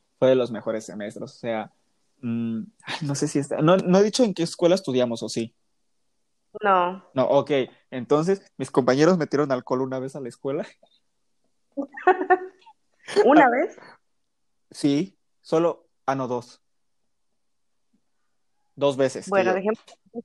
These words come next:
Speaker 1: Dos
Speaker 2: fueron
Speaker 1: que yo
Speaker 2: dos.
Speaker 1: sepa, yo dos que yo sepa, y solamente en una estuviste tú, y ni fue tan, tan grande el escándalo.
Speaker 2: Ay.
Speaker 1: Porque nunca nadie se enteró hasta ahora.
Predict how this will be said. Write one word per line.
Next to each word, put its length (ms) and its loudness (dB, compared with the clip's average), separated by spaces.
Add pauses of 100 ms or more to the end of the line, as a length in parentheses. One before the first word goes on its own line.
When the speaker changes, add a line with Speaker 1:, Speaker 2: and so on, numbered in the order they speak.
(420)
Speaker 1:
Dos 180 4
Speaker 2:
fueron 160 6
Speaker 1:
que 60 4
yo 60 6
Speaker 2:
dos. 80 4
Speaker 1:
sepa, 460 0
yo 100 -8
dos 160 -4
que 100 -8
yo 100 -2
sepa, 300 -4
y 80 -6
solamente 420 -8
en 60 -6
una 160 -10
estuviste 420 -10
tú, 220 -8 (200)
y 120 -4
ni 100 -4
fue 180 -4
tan, 340 -6
tan 160 -6
grande 300 -4
el 60 -6
escándalo. 540 -10 (1400)
Speaker 2:
Ay. 240 -12 (100)
Speaker 1:
Porque 180 4
nunca 240 2
nadie 180 0
se 100 -4
enteró 460 0
hasta 320 -2
ahora. 280 0